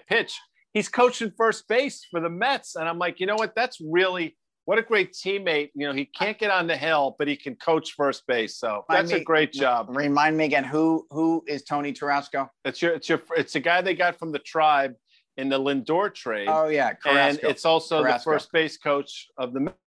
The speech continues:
Speaker 1: isn't it?
Speaker 2: Yeah,
Speaker 1: Or no?
Speaker 2: Carrasco.
Speaker 1: Am I mixing
Speaker 2: Tony,
Speaker 1: those guys up?
Speaker 2: s-, you're intentionally mixing them up. You do this all the time. It's funny. It's funny when you do it. I chuckle. I chuckle when you, you know,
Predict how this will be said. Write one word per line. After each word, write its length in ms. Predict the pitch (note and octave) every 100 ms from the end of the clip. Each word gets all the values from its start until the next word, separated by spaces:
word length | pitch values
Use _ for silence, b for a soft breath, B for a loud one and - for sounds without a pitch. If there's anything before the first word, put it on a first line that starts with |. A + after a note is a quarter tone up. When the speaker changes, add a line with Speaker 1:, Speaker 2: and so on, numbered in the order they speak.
| _ _ _
Speaker 1:
isn't 200 | D3 D3
it? 40 | C3
Speaker 2:
Yeah, 100 | C3+
Speaker 1:
Or 120 | C3+
no? 180 | B2 G#2+
Speaker 2:
Carrasco. 560 | C#3 B2+ A#2+ A2+ G2+
Speaker 1:
Am 140 | C3 C#3
I 80 |
mixing 220 | C3+ C3+ D#3+
Speaker 2:
Tony, 160 | F3+
Speaker 1:
those 160 | C#3+ C#3
guys 260 | D3 C#3 D3
up? 160 | D3 - -
Speaker 2:
s-, 200 | E3 F3
you're 160 | F#3 F3
intentionally 460 | E3+ D#3+ D#3+ E3
mixing 260 | D#3 D3+ -
them 100 | D3+
up. 140 | C#3
You 80 | E3+
do 140 | F3 F3+
this 160 | E3+
all 120 | E3+
the 60 | F3
time. 240 | F3 C#3+ E3+
It's 120 | G#3+
funny. 420 | - G#3+ B3 A#3+ _
It's 100 | -
funny 260 | - C4 C4
when 120 | B3+
you 100 | B3
do 160 | F#3 E3+
it. 80 | -
I 80 | G3
chuckle. 440 | - E3+ F#3+ G3+ - _
I 80 | G3+
chuckle 440 | - F3 - A3+ -
when 140 | E3+
you, 200 | E3 D3+ - B -
you 100 | -
know, 220 | D3 D3+